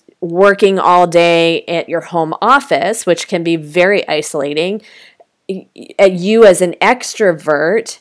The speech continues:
might feel the need to refuel, right? That might drain a ton of your energy the same way, uh, being around a lot of people drains me. As much as you love what you do, and so you can get caught up in the busyness of,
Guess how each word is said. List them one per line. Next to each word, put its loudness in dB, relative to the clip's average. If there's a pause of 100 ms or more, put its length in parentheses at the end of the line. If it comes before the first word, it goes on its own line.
(100)
might 0
feel 0
the 2
need -4
to -2
refuel, -2
right? 2
That 2
might -2
drain -2
a 0
ton -4
of -2
your 0
energy -4 (220)
the 2
same -2
way, 2
uh, -2
being 0
around -4
a -4
lot 0
of -4
people -4
drains -8
me. -4 (640)
As 4
much 2
as 2
you -2
love 4
what 4
you -4
do, 2
and -2
so -2
you 0
can -6
get 0
caught 2
up 2
in 0
the 0
busyness 0
of, 2